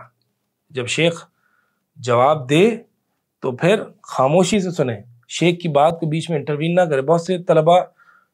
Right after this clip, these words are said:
شیخ جب جواب دے رہے ہوتے ہیں، سوال حالانکہ خود نہیں کیا ہے، جب شیخ جواب دے رہے ہوتے ہیں تو بیچ میں شیخ کی بات کو کاٹتا ہے، "اچھا شیخ یہ، اچھا وہ، اچھا یہ"،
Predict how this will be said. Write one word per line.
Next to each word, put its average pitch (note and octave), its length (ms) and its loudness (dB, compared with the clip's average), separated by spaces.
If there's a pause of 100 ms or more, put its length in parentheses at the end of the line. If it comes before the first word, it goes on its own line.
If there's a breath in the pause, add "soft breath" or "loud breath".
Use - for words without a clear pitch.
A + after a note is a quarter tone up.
(120)
شیخ E3+ 320 0
جب D#3+ 160 2
جواب D3 300 4
دے E3 80 4
رہے F#3+ 80 4
ہوتے D#3+ 220 2
ہیں، C3+ 100 -4 (280)
سوال C3+ 340 2
حالانکہ D#3 240 4
خود F3 180 -2
نہیں F#3 180 0
کیا C#3 120 -2
ہے، B2 60 -8 (480)
جب C3 80 -6
شیخ D#3+ 200 0
جواب D#3+ 260 4
دے E3+ 80 4
رہے F#3 80 6
ہوتے F3 140 2
ہیں F3 60 0
تو E3+ 60 2
بیچ D#3 260 0
میں F3 140 2 (160)
شیخ D#3 200 -4
کی - 80 -4
بات C#3 200 4
کو D3 100 -6
کاٹتا C3 240 0
ہے، C3+ 60 0
"اچھا E3+ 200 2
شیخ G3+ 200 2
یہ، F#3 180 -2
اچھا F3+ 260 -2
وہ، F3+ 240 -6
اچھا - 140 -4
یہ"، E3 140 -2